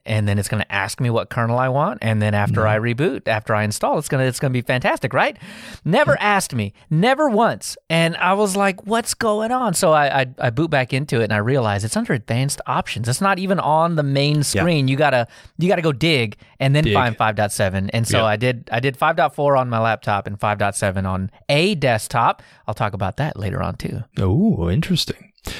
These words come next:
Speaker 2: Okay, so we spent an entire month playing around with Deepin. What do you guys think?
Speaker 3: Oh, man, it's so beautiful.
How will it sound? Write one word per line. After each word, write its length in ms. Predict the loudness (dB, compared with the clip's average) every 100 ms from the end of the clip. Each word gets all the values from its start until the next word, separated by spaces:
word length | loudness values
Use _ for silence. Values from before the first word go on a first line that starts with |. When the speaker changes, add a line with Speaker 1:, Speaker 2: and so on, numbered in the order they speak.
| -12 -14 -16 -4
Speaker 2:
Okay, 380 | -2 2 2 2
so 440 | 0 2 4 4 0 -14 -20 _ -6
we 140 | -2 0
spent 300 | 0 0 0
an 160 | 0
entire 460 | 0 0 2 2 2
month 380 | 2 -2 -6 -8 -12 -8
playing 460 | -4 0 2 2 4
around 240 | 4 4
with 120 | 4
Deepin. 420 | 2 0 -2 -6 -12 _ -20 -20 -20 _ _ _
What 300 | 0 2 4
do 40 |
you 140 | 4 4
guys 360 | 4 2 0
think? 360 | -4 -4 -8 -12 -14 -18 _ _ _ -6
Speaker 3:
Oh, 120 | -6
man, 300 | -2 -2 -2 -6 -16 -6
it's 420 | -4 -4 -8 -14 -16 _ _ _ -10
so 600 | -6 -4 -2 0 0 -4 -12 -20 -8
beautiful. 800 | -4 0 -2 -2 -6 -8 -16